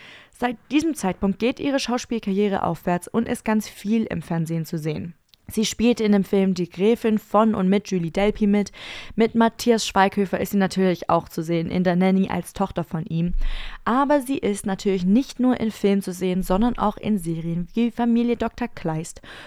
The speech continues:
und Tierärztin Doktor Mertens. Und es wird natürlich auch kriminell in Tatort, einem Klassiker im deutschen Fernsehen,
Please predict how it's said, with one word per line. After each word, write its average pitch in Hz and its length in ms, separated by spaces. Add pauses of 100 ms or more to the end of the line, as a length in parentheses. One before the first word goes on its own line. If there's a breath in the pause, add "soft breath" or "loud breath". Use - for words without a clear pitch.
(140 loud breath)
und 202 200
Tierärztin 208 580
Doktor 196 280
Mertens. 165 560
Und 208 320
es 190 200
wird 190 160
natürlich 185 400
auch 175 140
kriminell 170 600
in 196 220
Tatort, 185 540 (100)
einem 185 400
Klassiker 185 540
im 151 100
deutschen 156 300
Fernsehen, 160 560